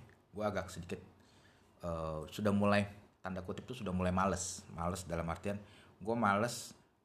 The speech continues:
bersosialisasi lagi untuk bergabung ke grup-grup atau ke komunitas-komunitas atau ke forum-forum yang mana dulu di saat di umur dua puluh menuju tiga puluh itu gue hobi banget untuk bergabung ke komunitas ataupun forum. Tapi sekarang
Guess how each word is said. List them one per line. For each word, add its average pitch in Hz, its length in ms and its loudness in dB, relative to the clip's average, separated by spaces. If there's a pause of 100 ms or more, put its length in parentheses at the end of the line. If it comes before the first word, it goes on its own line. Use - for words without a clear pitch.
(300)
bersosialisasi 90 1040 0
lagi 87 400 2 (560)
untuk 78 240 -16
bergabung 80 560 -2
ke 80 160 -8 (400)
grup-grup 127 720 0
atau 87 320 -4
ke 87 80 -6
komunitas-komunitas 90 880 -2
atau 87 80 -8
ke 90 80 -6
forum-forum 85 720 -4 (840)
yang 92 160 -4
mana 87 160 4
dulu 95 240 4
di - 80 -4
saat 87 240 -2
di 90 80 -2
umur 87 160 0
dua 87 160 2
puluh 90 240 -4
menuju 87 240 0
tiga 85 160 -2
puluh 85 320 -2
itu - 80 -8
gue 85 160 -2
hobi 92 320 2
banget 82 480 4
untuk - 160 -8
bergabung 82 400 -2
ke 82 80 -4
komunitas 82 400 -6
ataupun 87 320 -6
forum. 87 400 -4 (400)
Tapi 90 240 -4
sekarang 98 560 2